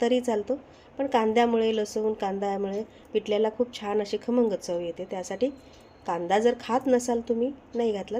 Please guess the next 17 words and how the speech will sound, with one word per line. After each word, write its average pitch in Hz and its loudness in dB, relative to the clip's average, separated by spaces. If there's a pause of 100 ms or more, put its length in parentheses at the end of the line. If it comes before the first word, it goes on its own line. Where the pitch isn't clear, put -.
तरी 277 0
चालेल. 147 -8 (2750)
कांदाही 185 -2
छान 208 -4
परतून 196 -4
घ्यायचा. 208 -4 (420)
आता 202 0
कांदा 214 0
जरासा 254 4
लालसर 233 2
होऊसपर्यंत, 240 4
अ, 240 0
वाट 202 -2
बघायची 214 -2
आणि 208 -8
मग 190 -4
आपण 247 -6